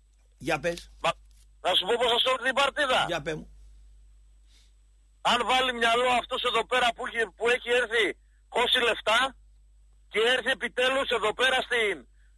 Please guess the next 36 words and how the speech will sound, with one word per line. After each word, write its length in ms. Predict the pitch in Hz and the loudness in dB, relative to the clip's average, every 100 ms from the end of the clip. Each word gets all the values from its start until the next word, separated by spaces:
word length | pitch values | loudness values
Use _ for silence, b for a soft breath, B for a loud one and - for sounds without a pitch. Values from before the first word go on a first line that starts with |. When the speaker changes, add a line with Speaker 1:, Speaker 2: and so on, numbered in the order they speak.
| _ _ _ - | _ _ _ -6
Speaker 2:
στην 220 | 214 214 | -2 0
Ελλάδα, 600 | 202 196 208 240 233 240 190 139 - - - | 2 2 2 2 2 0 0 -2 -8 -20 -14
την, 320 | 196 208 202 202 | -6 -2 -2 -4
τη 80 | 208 | -2
Θεσσαλονίκη, 640 | 202 220 202 208 240 254 233 | -2 0 0 0 -2 -4 -6
τη 140 | 220 | -8
μίζερη, 580 | 226 269 240 226 214 254 247 - _ _ | -2 -2 0 2 2 0 -4 -12 _ _
που 100 | - 403 | -4 -2
ο 20 | - | 0
παοκ 160 | 254 - | -2 0
ποτέ 160 | 240 277 | -2 0
δεν 80 | 277 | 2
θα 60 | 269 | 0
κάνει 220 | 247 233 | 0 0
ομάδα, 460 | 208 196 196 185 220 226 - - | 0 0 0 2 0 -2 -8 -20
γιατί 280 | - 170 - 240 | -6 -4 0 0
άμα 180 | 240 | 0
δεν 180 | 226 240 | 0 0
έρθει, 220 | 247 226 196 | 0 -2 -2
φίλε, 180 | 247 247 | 0 2
να 200 | 233 208 | 0 -2
διοικήσει 500 | 190 196 208 233 233 196 | 0 -2 -2 0 0 0
αυτός 220 | 233 226 | -2 -2
εδώ 200 | 214 196 208 | 0 0 2
πέρα 240 | 214 240 262 b b b | 2 4 0 b b b
και 100 | 190 208 | -4 -2
δεν 80 | 240 | 0
γίνει 240 | 262 262 240 170 - - | 0 0 0 -2 -10 -8
πρόεδρος 580 | 208 240 262 240 226 202 208 | 0 2 2 2 0 0 0
ο 20 | 220 320 | 2 0
ίδιος 260 | 277 262 208 | 0 -2 -2
ο 80 | |
Σαββίδης 440 | 208 190 170 170 156 | -2 0 0 -2 -2
στον 180 | 151 143 | -4 0
παοκ, 320 | 165 226 - - - - _ - - | 0 0 -2 -10 -20 -20 _ -10 -2
φίλε, 320 | 247 285 | 0 2